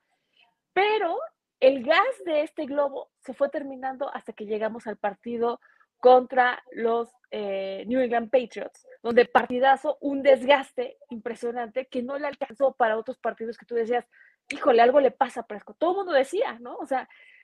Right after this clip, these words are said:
"Algo anda ahí mal, algo como que no está al cien, no, no se está viendo como en otros partidos". Y es que pues ya, y ahorita nos acabamos de enterar que tuvo una operación también del hombro, ¿no? O sea, Dak Prescott se va a convertir en Terminator al final del cue-, de, de cuentas, ¿no? O sea,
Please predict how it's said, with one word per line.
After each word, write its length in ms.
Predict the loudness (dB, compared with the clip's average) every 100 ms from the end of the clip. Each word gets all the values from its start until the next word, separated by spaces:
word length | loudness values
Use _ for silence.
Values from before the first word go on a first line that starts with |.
| _ _ _ _ -4
"Algo 400 | 2 2 2 0
anda 220 | -2 -4
ahí 140 | -6 -6
mal, 480 | -8 -8 -4 -2
algo 260 | 0 -2 -4
como 260 | -4 -4 -4
que 120 | -4
no 100 | -6
está 240 | -6 -4
al 100 | -4
cien, 240 | -8 -8 -6
no, 100 | -6
no 220 | -4 -4
se 60 |
está 120 | -6 -6
viendo 140 | -6
como 140 | -4
en 60 | -4
otros 160 | -4 2
partidos". 680 | 2 2 -6 -4 -6 -8 _ _ _ _
Y 80 | -10
es 80 | -6
que 120 | -6
pues 180 | -2 2
ya, 180 | 2 2
y 100 | 2
ahorita 400 | 4 4 2 -2
nos 100 | -4
acabamos 360 | -4 -2 0 -2
de 60 | -2
enterar 260 | -2 -4
que 100 | -10 _ _ _
tuvo 180 | -6 -4
una 380 | -8 -10 -12 _
operación 600 | -10 -6 -6 -6 -12 -14
también 300 | -14 -16 -16
del 180 | -8 0
hombro, 300 | 0 0 -6
¿no? 80 | 0
O 20 |
sea, 180 | 2 2 -2 -20 -2 4
Dak 220 | 4 6
Prescott 240 | 2 4
se 40 | 4
va 100 | 6
a 20 |
convertir 380 | 4 2 0 0
en 120 | 2
Terminator 640 | 0 0 -4 -4 -4 -6
al 100 | -8
final 240 | -14 -12 -12
del 180 | -12 -14
cue-, 180 | -16 _
de, 360 | -4 -2 -2 -4
de 120 | -8
cuentas, 420 | -8 -10 -16 -10
¿no? 140 | -6
O 60 | -4
sea, 360 | -4 -6 -8